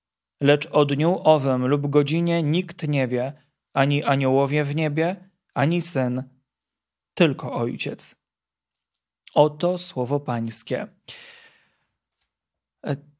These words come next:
to zdanie, które jest pokazane w Ewangelii, czyli „nie minie to pokolenie, aż się to stanie”, jest bardzo problematyczne. Za jakiś czas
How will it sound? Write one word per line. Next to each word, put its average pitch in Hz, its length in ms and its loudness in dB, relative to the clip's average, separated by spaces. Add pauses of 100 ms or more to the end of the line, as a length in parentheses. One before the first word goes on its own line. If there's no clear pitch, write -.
(640)
to 143 160 6
zdanie, 139 540 4
które 135 340 -2
jest 127 220 -2
pokazane 135 520 2
w 135 60 -4
Ewangelii, 135 680 2
czyli 135 280 -2
„nie 135 140 0
minie 147 300 2
to 135 140 -2
pokolenie, 139 600 0
aż 131 100 -2
się 143 140 -2
to 135 140 -2
stanie”, 139 340 0
jest 147 120 -2
bardzo 135 320 2
problematyczne. 143 960 0 (1300)
Za 135 200 2
jakiś 127 420 -2
czas 131 420 0